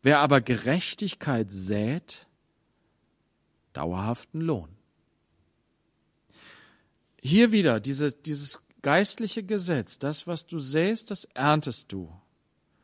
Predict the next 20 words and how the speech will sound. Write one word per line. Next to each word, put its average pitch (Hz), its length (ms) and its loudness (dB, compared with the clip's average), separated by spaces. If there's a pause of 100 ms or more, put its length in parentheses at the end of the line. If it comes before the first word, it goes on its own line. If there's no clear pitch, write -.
(640)
Also, 147 340 4 (440)
das, 196 300 6
was 170 180 0
du 175 100 -4
tust, 233 460 4
es 175 140 0
hat 190 160 2
Folgen, 220 480 10
es 143 140 2
hat 202 140 2
Konsequenzen. 220 1120 2 (840)
Du 139 200 -2
wirst 220 420 4
die 185 60 -6
Konsequenzen 160 960 -4
deines 147 460 -4 (560)
Tuns 165 760 -2 (500)
selbst - 560 0
erfahren, 139 720 -8
erleben. 117 580 -4